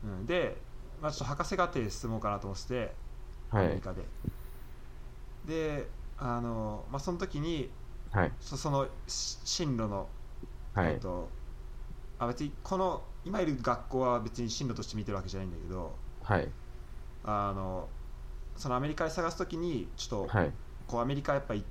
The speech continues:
Speaker 1: いた方が探しやすいなと思って、探しやすいし、
Speaker 2: あー。
Speaker 1: あと相談も実際先生、
Speaker 2: はい。はい。
Speaker 1: 今、今いる先の先生が、なんか、まあ、縁あってし-、知り合いだから、
Speaker 2: はい。
Speaker 1: その人とかとも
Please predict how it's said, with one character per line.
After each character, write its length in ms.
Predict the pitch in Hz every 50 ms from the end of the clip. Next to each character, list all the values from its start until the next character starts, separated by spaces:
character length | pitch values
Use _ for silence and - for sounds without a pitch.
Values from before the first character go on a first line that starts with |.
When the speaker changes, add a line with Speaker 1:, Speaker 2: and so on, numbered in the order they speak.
| - - - -
Speaker 1:
い 80 | 131 113
た 120 | - 147
方 180 | 139 180 165 135
が 140 | 123 120 110
探 240 | - 123 107 107 104
し 100 | - 120
や 80 | 107
す 120 | - - 113
い 40 | 90
な 80 | 82
と 140 | 80 - 80
思 80 | 80 80
っ 40 | - - - -
て、 160 | 80 78 73 - - - -
探 200 | - 82 85 85
し 60 | 85
や 120 | 80 78 78
す 40 | 76
い 40 | -
し、 100 | - -
Speaker 2:
あ 20 | -
ー。 20 |
Speaker 1:
あ 20 |
と 80 | - -
相 240 | 73 147 151 147 147
談 180 | 151 151 147
も 160 | 147 143 139 135 135
実 100 | 117 120
際 140 | - 147 131
先 220 | - 147 143 147
生、 140 | - - 101
Speaker 2:
は 120 | 87 82
い。 360 | 78 76 76 78 78 71 - - - - -
は 340 | - - - 95 87 80 76 76
い。 60 | 73
Speaker 1:
今、 180 | 76 78 - - - - - - -
今 140 | 190 175 165
い 80 | 160
る 80 | 147 143
先 240 | 143 - 160 - 160
の 80 | 143
先 200 | 139 156 147 139
生 160 | 139 - 139 117
が、 160 | 101 92 87 90 - -
な 80 | 113 107
ん 20 |
か、 200 | 101 95 85 - - - - - - -
ま 140 | - 120 120
あ、 60 | 110 104
縁 180 | 135 131 113 101
あ 40 | 92
っ 20 |
て 200 | - - - 92
し-、 220 | - - - - - - - - - - -
知 160 | - - -
り 100 | 104 107
合 60 | 101 101
い 40 |
だ 100 | 101 95
か 120 | - - 85
ら、 240 | 95 95 85 - - - - - - - -
Speaker 2:
は 220 | - - 104 92
い。 80 | 82 117
Speaker 1:
そ 80 | - 135
の 80 | 143
人 160 | 143 - 135
と 80 | 117 107
か 100 | - 95
と 100 | - 98
も 220 | 90 87 85 73